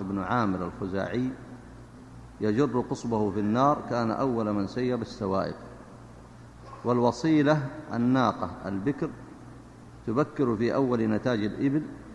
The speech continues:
ثم تثني بعد بأنثى، وكانوا يسبونها، يسيبونها لطواغيتهم، إن وصلت، إن وصلت إحداهما بالأخرى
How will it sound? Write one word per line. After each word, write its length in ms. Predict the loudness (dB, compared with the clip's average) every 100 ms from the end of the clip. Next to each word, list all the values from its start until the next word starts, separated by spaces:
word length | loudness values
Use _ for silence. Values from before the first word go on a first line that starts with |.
| -4
ثم 320 | 2 4 4
تثني 680 | 2 -2 -2 2 2 2 2
بعد 380 | 2 2 2 -4 -6 -8
بأنثى، 500 | 0 2 2 2 0 -2 -14 -14 -16 -16 -18 -10 -2
وكانوا 640 | 0 4 6 6 6 4 0 -8 -12 -14 -14 -6
يسبونها، 800 | -4 -4 -2 4 6 6 6 4 0 -8 -12 -6
يسيبونها 800 | -2 0 2 2 4 6 6 6
لطواغيتهم، 760 | 4 2 4 4 2 0 -2 -4 -10 -16 -16 -12 -2
إن 140 | 2
وصلت، 440 | 2 2 0 0 0
إن 120 | 0 0
وصلت 460 | 0 2 0 0
إحداهما 680 | -4 -2 2 2 2 2 0 -6 -16 -16 -16 -18 -18 -18 -8 -2
بالأخرى 600 | 0 0 0 4 4